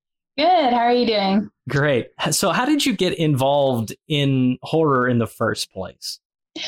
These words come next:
Speaker 1: So I've always been a fan of scary stuff. Uh, when I was a kid, I used to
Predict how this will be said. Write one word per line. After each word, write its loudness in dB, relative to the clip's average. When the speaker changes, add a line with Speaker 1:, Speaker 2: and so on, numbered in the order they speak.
Speaker 1:
So 2
I've 2
always 2
been 2
a 2
fan 0
of 0
scary 0
stuff. -2
Uh, 2
when 0
I 0
was 0
a -4
kid, 0
I 2
used 0
to 0